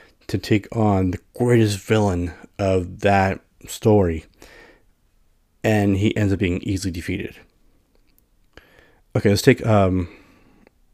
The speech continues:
okay, let's do this. Let's take Darth Vader, for example. He was the Emperor's right-hand man. He helped extinguish the Jedi. He would constantly crush hope for millions,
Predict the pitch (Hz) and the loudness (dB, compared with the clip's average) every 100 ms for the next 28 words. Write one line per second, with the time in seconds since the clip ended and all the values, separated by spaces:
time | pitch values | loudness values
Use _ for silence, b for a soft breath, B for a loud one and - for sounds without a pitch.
0 | - 113 101 92 82 - b b b b | -2 0 2 -2 -2 -10 b b b b
1 | b b _ - 131 139 113 104 95 92 | b b _ -6 0 2 2 0 0 0
2 | 87 - 87 92 - - - _ _ _ | 0 -2 -2 -2 -4 -10 -14 _ _ _
3 | _ _ _ _ _ _ b b b b | _ _ _ _ _ _ b b b b
4 | b b b _ _ - 120 127 120 113 | b b b _ _ -2 4 6 4 0
5 | - - 104 - 101 107 101 - 95 90 | -8 -6 -6 -4 0 2 0 -2 -2 -2
6 | - 95 87 87 85 80 - _ _ _ | -4 -4 -4 -6 -8 -10 -16 _ _ _
7 | _ _ _ _ - 120 107 127 - 127 | _ _ _ _ -4 0 2 2 0 -4
8 | - 104 98 - 87 92 82 - - - | 0 0 0 -6 -6 -4 -4 -6 -10 -18
9 | _ _ b b b b b - - 113 | _ _ b b b b b -8 2 4
10 | 107 - - 117 107 110 - - 104 - | 4 0 -2 0 2 -2 -2 -2 -2 -2
11 | - 110 101 - 92 104 107 113 117 107 | -6 -2 -4 -4 -6 -4 -2 2 4 4
12 | 95 82 85 - | 2 0 -4 -8